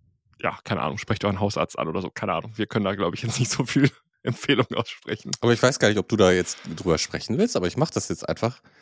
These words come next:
Speaker 2: Äh, wir hatten ja letztens gesagt, dass du, war auch letzte Folge, ne? Dass du, äh, vorhast, dieses Jahr dich mehr zu daten. Und das
Speaker 1: Ja.
Speaker 2: nimmst du jetzt richtig in Angriff, ne?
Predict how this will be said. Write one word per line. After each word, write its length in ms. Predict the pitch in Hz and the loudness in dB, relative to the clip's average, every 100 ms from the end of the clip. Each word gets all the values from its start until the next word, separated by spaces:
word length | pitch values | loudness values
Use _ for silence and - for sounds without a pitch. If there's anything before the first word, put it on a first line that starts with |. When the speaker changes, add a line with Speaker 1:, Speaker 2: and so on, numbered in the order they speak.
| _ - | _ -4
Speaker 2:
Äh, 160 | 92 | -2
wir 100 | 92 | 2
hatten 120 | 95 95 | 2 2
ja 80 | |
letztens 320 | 92 101 127 - | 2 2 -2 -2
gesagt, 280 | 117 113 - | -2 -4 -4
dass 120 | - | -4
du, 280 | 110 107 107 _ _ _ - | 0 0 -2 _ _ _ -4
war 100 | 156 | -2
auch 100 | - | 0
letzte 260 | 87 - | 0 -2
Folge, 300 | - 80 78 | 2 2 2
ne? 140 | 104 185 - - - | 0 -2 -6 -18 -8
Dass 180 | - | -6
du, 260 | - 98 90 | -2 -2 2
äh, 220 | 90 90 | 2 2
vorhast, 480 | - 107 110 113 - | 2 4 4 2 -4
dieses 260 | 104 101 - | -6 -4 -2
Jahr 160 | 95 | 0
dich 200 | 95 92 | 0 -4
mehr 160 | 95 95 | -4 -4
zu 100 | - | 0
daten. 480 | 101 131 90 110 196 _ _ - - _ | 2 2 2 -2 -4 _ _ -20 -20 _
Und 140 | - 95 | -10 -6
das 80 | 92 | -2
Speaker 1:
Ja. 80 | 123 | 0
Speaker 2:
nimmst 180 | 80 | 0
du 40 | - | 0
jetzt 120 | - | 0
richtig 280 | 180 - - | 0 0 0
in 100 | 78 | 0
Angriff, 440 | 76 76 78 - | -2 -2 -4 -2
ne? 160 | 107 | -2